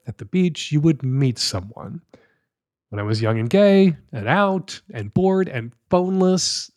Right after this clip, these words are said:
I went to the bars where I met someone, a lot of someones, and then one particular someone.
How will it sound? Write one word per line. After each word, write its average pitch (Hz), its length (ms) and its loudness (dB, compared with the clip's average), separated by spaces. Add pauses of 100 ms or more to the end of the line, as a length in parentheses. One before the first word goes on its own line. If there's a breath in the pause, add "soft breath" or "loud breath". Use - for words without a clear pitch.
I 139 120 -4
went 156 280 -2
to - 80 0
the 147 100 0
bars 156 960 -2
where 143 260 2
I 160 140 4
met 160 300 0
someone, 98 720 -6 (640 soft breath)
a 165 40 0
lot 185 220 6
of 135 80 6
someones, 104 720 -8 (320)
and 123 140 -2
then 127 200 2
one 131 260 4
particular 117 580 -4
someone. 113 640 -14